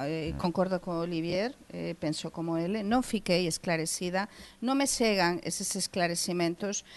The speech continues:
Speaker 1: e cando Fernando Medina saiu tan rapidamente a falar e a dar esa conferencia de imprensa e a falar abertamente e a pedir, eh, disculpas, que, que está moito ben, que pesa disculpas, que dis que non se pode permitir, mas é que há moito máis.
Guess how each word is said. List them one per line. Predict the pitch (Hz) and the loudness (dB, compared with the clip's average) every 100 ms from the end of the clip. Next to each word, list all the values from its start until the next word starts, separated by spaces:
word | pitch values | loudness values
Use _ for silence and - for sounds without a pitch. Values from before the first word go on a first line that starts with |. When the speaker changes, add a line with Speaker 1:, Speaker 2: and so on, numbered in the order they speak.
| - - | -20 -6
Speaker 1:
e | 214 | -4
cando | 226 214 214 | 0 0 2
Fernando | 208 233 226 262 294 | 0 0 0 0 2
Medina | 285 247 247 | 0 0 -2
saiu | 240 - 226 226 214 | -2 0 0 0 -2
tan | 196 214 226 | -2 -2 -2
rapidamente | 262 254 220 190 170 185 | -2 0 0 0 0 0
a | 175 | -2
falar | - 175 175 170 | -2 0 0 0
e | 170 | 0
a | |
dar | 165 160 151 - | 2 2 0 -4
esa | 180 226 | -4 -4
conferencia | 220 208 202 202 - 185 | -4 -4 -4 -4 -4 -4
de | |
imprensa | 185 185 175 165 - 165 151 - - - - - | -4 0 0 0 -2 -2 -4 -8 -18 -18 -18 -20
e | - 214 | -4 2
a | 196 | 2
falar | 208 196 214 | 4 4 4
abertamente | 208 208 208 202 190 185 190 190 180 | 4 2 0 0 0 -2 -2 0 2
e | 180 | 2
a | |
pedir, | 180 190 180 175 165 | 0 0 0 0 -2
eh, | - 165 | -8 -4
disculpas, | 165 - 170 170 277 - - - | -4 -4 -6 -4 -2 -4 -8 -4
que, | 123 | -4
que | - | -4
está | 151 156 | -4 -2
moito | 135 143 | -2 -2
ben, | 156 196 | -2 -2
que | 180 | -4
pesa | 151 147 - 143 | -4 -4 -4 -4
disculpas, | 147 - 202 220 214 | -4 -4 -4 -2 -4
que | - 147 | -4 -6
dis | 156 | -4
que | - 156 | -4 -4
non | 156 | -4
se | 165 | -4
pode | 165 165 | -4 -4
permitir, | 165 165 160 156 208 214 - - | -4 -2 -2 0 -2 -4 -12 -10
mas | 190 - | -8 -8
é | |
que | 220 | -6
há | 233 | -4
moito | 214 214 - | -4 -4 -4
máis. | 156 135 175 - - | -2 -4 -6 -10 -12